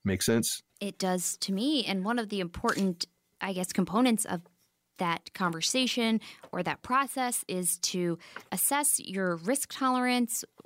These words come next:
Speaker 2: with someone like yourself, Chris, a
Speaker 1: Yep.
Speaker 2: coach that can walk
Speaker 1: Well,
Speaker 2: you
Speaker 1: there's
Speaker 2: through
Speaker 1: several
Speaker 2: that.
Speaker 1: things, Chrissy, several things we take into factor, like we've talked about. Not just risk tolerance. That's the, that's the most obvious one.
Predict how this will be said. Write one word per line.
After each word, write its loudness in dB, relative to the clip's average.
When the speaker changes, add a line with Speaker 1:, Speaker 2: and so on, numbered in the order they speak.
Speaker 2:
with 2
someone 2
like -2
yourself, -2
Chris, 0
a -4
Speaker 1:
Yep. 0
Speaker 2:
coach -4
that -10
can -4
walk 2
Speaker 1:
Well, 6
Speaker 2:
you 8
Speaker 1:
there's 4
Speaker 2:
through 8
Speaker 1:
several 6
Speaker 2:
that. -4
Speaker 1:
things, 4
Chrissy, 4
several 6
things 4
we 6
take 4
into 4
factor, 2
like 2
we've 2
talked 4
about. 2
Not 4
just 4
risk 4
tolerance. 4
That's 4
the, 4
that's 6
the 4
most 6
obvious 6
one. 2